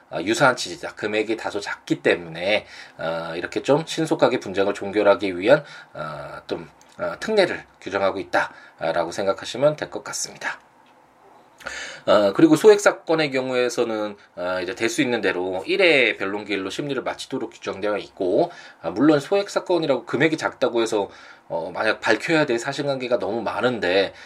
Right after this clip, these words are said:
무조건 일 회로 종결지을 수는 없겠지만, 아, 대체적으로 금액이 작기 때문에, 아, 일 회 한 번에 끝날 수 있도록 좀 철저히 준비를 해서, 아, 이렇게 신속하게 종결을 시키려고 하는, 아, 그런 특징을 가지고 있고, 음, 또 이제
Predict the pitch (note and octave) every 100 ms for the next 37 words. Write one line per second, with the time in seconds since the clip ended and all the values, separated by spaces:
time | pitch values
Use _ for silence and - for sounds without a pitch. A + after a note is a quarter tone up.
0 | - - E3 D#3+ D3+ C#3 D3+ F3 D3+ C3+
1 | G#2 G2 A#2 B2 A#2+ B2 F2 - D#3 -
2 | - F2 A2+ - - - - E2 F2 G2
3 | B2+ G2 F2 G2 B2+ - F#2 F#2+ G2+ -
4 | - _ - C#3+ C#3 G2+ F2+ G2 G#2 -
5 | - - - D#2 B2 F3 C#3+ G2+ E2+ _
6 | - F3+ E3+ C#3 C3+ E3+ E3 - - G2+
7 | G2+ A#2+ - - D3 C3 G#2 F#2+ G#2 F#2
8 | F#2 D3+ F3 - - - F2 F2 - -
9 | F3 F3+ B2 A2 G#2 G2+ A2+ A2 G#2 -
10 | - F3 C#3 A#2 C3 C3+ G2+ - - -
11 | - E2 - G2+ G2+ D3 D#3 D3+ D3 F3+
12 | - C3 - - B2+ - - - - -
13 | G2+ G2+ G2 F#2 F#2 E2+ E2 - - -
14 | G#2+ F#2+ F2+ F2 F2 F#2+